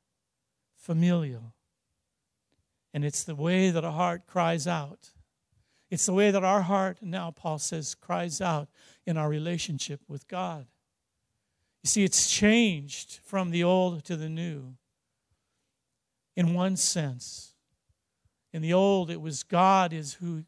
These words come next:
holy and awesome and fearful and, and,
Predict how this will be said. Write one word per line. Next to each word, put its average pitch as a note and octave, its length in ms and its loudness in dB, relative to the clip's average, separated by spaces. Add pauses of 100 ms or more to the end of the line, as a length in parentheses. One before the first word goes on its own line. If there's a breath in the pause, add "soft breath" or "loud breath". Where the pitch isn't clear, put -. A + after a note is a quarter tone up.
(140)
holy G3 560 2
and D#3 160 -10 (280)
awesome F#3 440 4
and D#3+ 160 -6
fearful F3 640 -4 (540)
and, D#3 200 -6
and, D3+ 240 -4